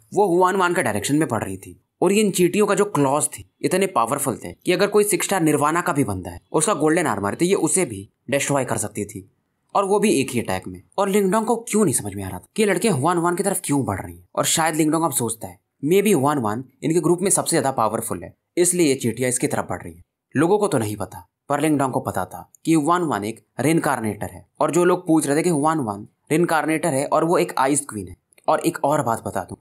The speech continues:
तो वो इस दुनिया की नहीं है। जिस दुनिया में जायो यान गया था बाद में, वो वहाँ की है, यानी कि ग्रेट थाउजेंड वर्ल्ड की है। फिर ये सोचता है क्या रिइनकार्नेटर रीजन है या कुछ और। फिर लिंगडोंग finally ध्यान आता है और ये वन वन से कहता है अपना सोनिक वेव अटैक्स इन पर यूज़ करो। पर वन वन कहती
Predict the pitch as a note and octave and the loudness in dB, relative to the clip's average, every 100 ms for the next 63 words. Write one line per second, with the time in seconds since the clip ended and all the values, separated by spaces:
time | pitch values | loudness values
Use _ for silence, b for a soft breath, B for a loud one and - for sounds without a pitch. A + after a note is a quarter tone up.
0 | _ - F3 D3 C#3 D#3 E3 D3+ A#2+ G#2 | _ -2 0 2 2 4 2 0 -2 -2
1 | G#2 F2+ - _ C3+ F3+ E3 F3+ F#3 F#3+ | -6 -12 -20 _ -2 0 4 4 4 2
2 | C#3+ C3+ D3+ D3 C3+ A2+ A#2 C3 G#2 F#2+ | 2 2 2 2 0 0 0 0 0 -2
3 | F2+ F2+ _ _ E3 F3 C3 A#2+ B2+ G#2 | -8 -14 _ _ 0 2 0 0 -2 -6
4 | E2+ - _ - C3+ D#3 D3 C#3+ E3+ - | -14 -18 _ -4 -2 0 0 -2 -4 -10
5 | - B2 D3 - G#2+ G2 B2+ A2 A2+ G#2+ | -6 0 0 0 -4 -2 -2 0 0 -2
6 | - F2 F2+ _ _ - A3+ A#3 A#3 F#3+ | -8 -18 -20 _ _ -4 2 2 4 2
7 | A3 G#3 E3 D3 D3+ D3+ D#3+ F3 G3+ F3+ | 0 -2 0 2 2 2 0 0 0 2
8 | D#3+ F#3+ F#3 G3 _ - D3+ E3+ - - | 2 2 -2 -6 _ -4 0 0 0 -2
9 | A2+ G2 - - - G3 F#3 F3 F#3+ C3+ | -2 -4 -8 -4 0 2 4 2 2 0
10 | B2 D3 A#2+ A2+ F#2+ - F2+ - D#3+ G3 | 2 2 2 -2 -4 -8 -12 -2 2 4
11 | E3+ F3 F3 F#3+ D#3+ A2 A#2+ G2+ C3+ G#2 | 4 4 2 2 0 -2 0 0 0 -2
12 | F#2+ _ - F3 F3+ G#3+ A2+ G#2+ G#2+ A2 | -4 _ -2 4 4 4 2 0 0 -2
13 | A#2+ C3 B2+ A2+ G#2 G2 F#2 E2+ G3 G3+ | 0 0 0 -2 -2 -4 -6 -4 0 0
14 | G3+ G3 G#3+ E3+ A2 G#2 | 2 2 0 0 -2 -6